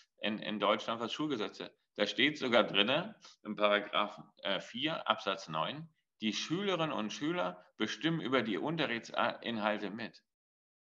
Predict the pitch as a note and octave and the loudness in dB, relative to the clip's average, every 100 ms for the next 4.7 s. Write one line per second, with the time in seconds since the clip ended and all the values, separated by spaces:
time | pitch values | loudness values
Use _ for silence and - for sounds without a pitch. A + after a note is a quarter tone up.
0 | _ _ _ _ G#2 A#2+ C#3 F#2 F#2 F2+ | _ _ _ _ -4 -2 -2 -6 -10 -14
1 | - _ _ _ _ - A#2 - D#3+ A3 | -18 _ _ _ _ -4 -4 0 0 2
2 | G3 F3+ E3+ A#2+ A2+ D3 F3+ D#3+ B2 A2+ | 2 0 -2 -4 -4 -2 2 2 0 -4
3 | - F3+ - B2+ B2 A#2 - D#3 C#3+ C3+ | -4 -4 -6 -6 -4 -4 -6 -6 -6 -6
4 | - - A#2+ A#2 A#2+ - | -8 -10 -4 -2 -2 -6